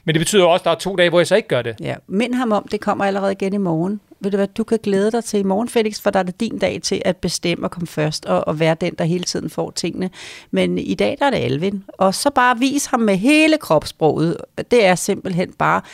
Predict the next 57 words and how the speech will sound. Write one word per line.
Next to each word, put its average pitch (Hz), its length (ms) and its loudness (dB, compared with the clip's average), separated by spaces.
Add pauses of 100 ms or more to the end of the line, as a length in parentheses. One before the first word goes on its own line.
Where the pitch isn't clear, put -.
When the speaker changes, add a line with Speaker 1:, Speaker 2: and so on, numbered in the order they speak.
(260)
Speaker 2:
min 240 260 4
opgave 190 460 2
at 185 100 2
hjælpe 165 280 -2
dig 156 220 0
igennem 175 340 -2
her, 151 220 -2 (100)
og 170 200 0
jeg 143 240 -2 (100)
kan 240 140 -6
godt - 280 -2
rumme, 156 340 2
at 226 100 -4
du 240 60 0
har 208 180 0
det 226 100 -6
sådan 208 220 -4
lige 202 200 -2
nu, 190 220 0
uden 196 240 2
at 165 160 2
jeg 190 180 2
bliver 226 140 2
bekymret 190 520 0
eller 160 120 0
begynder 170 380 -2
at - 140 -4
fortælle 165 380 -2
dig, 180 100 0 (300)
at 180 140 2
sådan 220 340 4
må 208 120 2
du 185 120 -2
ikke 165 160 0
være. 165 160 4
Du 214 120 -2
skal 202 160 0
ikke 196 200 0
have, 165 220 0
være 160 160 2
vred 175 240 4
nu, 185 140 0
fordi 180 280 -4 (100)
det 214 80 6
er 202 40 2
der 190 120 2
ingen 180 140 0
grund - 220 -2
til, - 260 0
og - 140 -4
det 208 100 2
behøver 196 280 2
vi 175 80 0
ikke 175 120 0
at 180 60 4
høre 180 200 4
på, 190 280 2